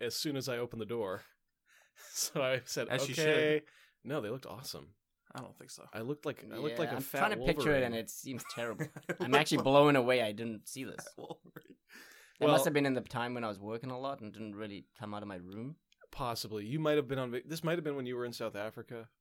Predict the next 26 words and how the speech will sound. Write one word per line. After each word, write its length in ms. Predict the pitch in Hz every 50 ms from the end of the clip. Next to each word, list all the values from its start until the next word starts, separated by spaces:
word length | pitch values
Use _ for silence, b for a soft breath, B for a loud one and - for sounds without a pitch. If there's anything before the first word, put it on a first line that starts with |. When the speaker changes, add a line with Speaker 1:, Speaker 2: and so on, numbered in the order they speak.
| _ _
Speaker 1:
But 100 | - 135
it, 80 | 147 147
like, 140 | 160 156 151
there 80 | 175 185
was 120 | 196 190
a 40 | 208
good 260 | 165 185 190 175 180 -
two-week 360 | - 185 185 175 170 165 -
period 340 | - 147 143 139 127 110 92
there 140 | 104 90
where 180 | 92 92 101 101
I 140 | 101 98 101
was 160 | 101 104 98
just 160 | - - 92 -
clean 200 | - 113 107 98
shaven. 320 | 87 - - 87 87 - - _ _ _ _ _ _ _ _ b b b b b b b b b b
And 100 | - 104
I 40 | 95
hated 300 | 95 107 101 95 85 73
it. 120 | - - - _ _ _ _ _ _
I 40 | - - -
hated 200 | 107 104 107 98
it. 100 | 101 90
I 60 | 90 92
hated 300 | 92 87 85 82 - -
it. 100 | - -